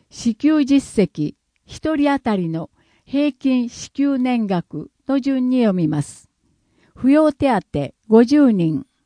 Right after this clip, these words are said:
一千三百四十八万五千円、二十六万九千七百三円。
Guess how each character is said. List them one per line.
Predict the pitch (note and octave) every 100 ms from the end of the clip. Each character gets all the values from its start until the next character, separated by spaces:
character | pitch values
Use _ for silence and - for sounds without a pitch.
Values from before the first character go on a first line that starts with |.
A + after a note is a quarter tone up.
| _ _ _ _ _ _ _ _
一 | A#3+
千 | A3 - D#4+ C#4+
三 | A3+ C#4 C4+
百 | A3+ G3+ G3
四 | A#3 C4+
十 | A3 G3 F3
八 | G3 F#3+ C4
万 | B3 G#3 F3
五 | F3+
千 | - A3 G#3
円、 | F#3+ F3 E3 - _ _ _ _ _ _ _
二 | B3 D4+
十 | D4 C#4 G#3+
六 | G#3 - B3+
万 | B3+ G3
九 | - A#3+ C4
千 | C4+ B3+ G#3
七 | G#3+ A#3 G#3+
百 | F#3 -
三 | - G3+ F#3 D#3
円。 | C3+ A2+